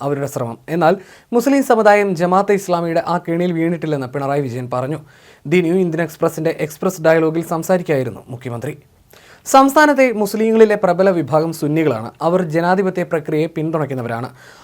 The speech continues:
അവർ ജമാഅത്തെ ഇസ്ലാമിയെ അംഗീകരിച്ചിട്ടില്ല. എപ്പോഴൊക്കെ യു ഡി എഫ് ദുർബലമാകുന്നു അല്ലെങ്കിൽ കുഴപ്പത്തിൽ ചാടുന്നു, അപ്പോഴൊക്കെ സഹായവുമായി ജമാഅത്തെ ഇസ്ലാമി വരുന്നു. മുമ്പ്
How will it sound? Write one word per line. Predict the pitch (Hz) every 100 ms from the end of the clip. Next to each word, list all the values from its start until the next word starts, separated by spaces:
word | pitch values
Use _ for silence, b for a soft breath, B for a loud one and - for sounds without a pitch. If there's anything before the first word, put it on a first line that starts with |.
| B
അവർ | 262 277 220
ജമാഅത്തെ | 214 220 226 196
ഇസ്ലാമിയെ | 190 180 175 165
അംഗീകരിച്ചിട്ടില്ല. | 151 165 151 143 127 123 - 165
എപ്പോഴൊക്കെ | - 208 202 190
യു | 170 170
ഡി | 180
എഫ് | 147
ദുർബലമാകുന്നു | 151 160 180 170 160 147 160 147
അല്ലെങ്കിൽ | 147 160 180 185
കുഴപ്പത്തിൽ | 175 175 175 185 170
ചാടുന്നു, | 156 139 110 165
അപ്പോഴൊക്കെ | 170 208 190 180
സഹായവുമായി | 170 156 175 170 160 127 131
ജമാഅത്തെ | 156 165 165
ഇസ്ലാമി | 156 147 143 127
വരുന്നു. | 131 151 - b -
മുമ്പ് | 254 262